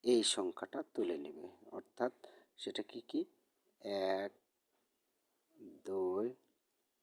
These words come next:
তিন, চার, তিন, দুই, এক দিয়ে সমান সমান ক্যালকুলেটরে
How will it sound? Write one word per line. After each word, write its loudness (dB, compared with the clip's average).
তিন, 2
চার, 2
তিন, 2
দুই, -2
এক 0
দিয়ে 8
সমান 4
সমান -2
ক্যালকুলেটরে -2